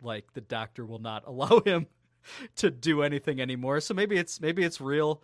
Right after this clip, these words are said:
I don't care if it's real. Doesn't matter to me. So it's time to find a new manager that I'm sure will be like A J Pierzynski or some former White Sox guy <laughs> with no experience, 'cause Jerry Reinsdorf loves to do that.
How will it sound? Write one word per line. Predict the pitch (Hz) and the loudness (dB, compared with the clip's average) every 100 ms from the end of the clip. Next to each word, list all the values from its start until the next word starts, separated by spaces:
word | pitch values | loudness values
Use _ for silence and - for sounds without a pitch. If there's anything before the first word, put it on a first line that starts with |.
| _ - | _ -4
I | 156 | 0
don't | 165 | 0
care | - 175 | 2 0
if | 160 147 | 0 -4
it's | - | -8
real. | 120 117 117 113 _ - | -6 -4 -4 -8 _ -4
Doesn't | 143 143 135 | -2 -2 -2
matter | 123 120 | -2 -2
to | 117 | -4
me. | 107 101 101 _ _ _ | -10 -10 -14 _ _ _
So | - 113 | -12 -12
it's | - | -8
time | 131 117 | -8 -6
to | 113 | -8
find | 120 104 | -10 -10
a | |
new | 104 151 | -4 -4
manager | 202 156 143 135 135 127 120 _ _ _ - | 0 0 0 -2 -4 -4 -8 _ _ _ -8
that | 117 113 | -8 -6
I'm | 127 | -8
sure | - - 151 | -6 0 0
will | 135 | 0
be | 120 123 113 | -4 -6 -4
like | 110 107 _ _ _ _ _ | -4 -6 _ _ _ _ _
A | - 139 | -10 -8
J | 123 117 | -6 -8
Pierzynski | - 113 120 110 - 113 | -8 -8 -8 -10 -10 -8
or | 107 | -6
some | - 110 | -6 -8
former | - 127 113 110 | -8 -8 -6 -8
White | 107 107 104 | -8 -8 -8
Sox | 113 104 - | -8 -8 -10
guy | - 139 139 | -4 -4 0
<laughs> | |
with | 262 208 | 0 2
no | 190 190 | 4 6
experience, | 233 - - 165 165 165 | 4 2 0 2 2 0
'cause | - 143 | -6 -8
Jerry | - 156 147 | -4 0 0
Reinsdorf | 139 131 131 - 123 120 | 0 -2 -4 -4 -6 -4
loves | 117 113 | -8 -8
to | - | -10
do | 110 | -10
that. | 107 104 | -8 -8